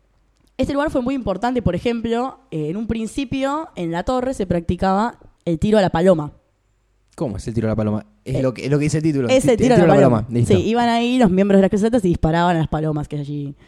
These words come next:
Speaker 1: circulaban. Todo muy normal. Después, por ejemplo, fue sede del Círculo de Oficiales de la Marina. Después se cerró, hasta que se recompuso y está, eh, se puso en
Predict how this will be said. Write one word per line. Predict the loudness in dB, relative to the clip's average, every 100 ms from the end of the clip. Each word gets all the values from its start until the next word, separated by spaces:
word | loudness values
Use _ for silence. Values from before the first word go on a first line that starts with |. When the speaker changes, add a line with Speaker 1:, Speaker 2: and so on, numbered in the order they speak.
| _ _ -6
Speaker 1:
circulaban. | -4 0 -2 -2 -4 -4 -6 -10 _ _ -6
Todo | -4
muy | -2 -2
normal. | 0 0 0
Después, | 0 -2 0
por | 0
ejemplo, | 0 0 -2
fue | -2 -4
sede | -2 2 4 2
del |
Círculo | 0 0 2
de | 2
Oficiales | 0 -2 0
de | 0
la | 2
Marina. | 0 0 0 0 0 -4 -8
Después | -8 -4 -4
se | -6
cerró, | -4 -2 2 2 4 0 -4 -18 -20 _ -6
hasta | -2 0 0
que | 0
se | 0
recompuso | 2 2 2 0 0 0
y | 0
está, | -2 -2 -2 -4 -8
eh, | -6 -6 -4 -6
se | -8
puso | -6 -4
en | -4 -6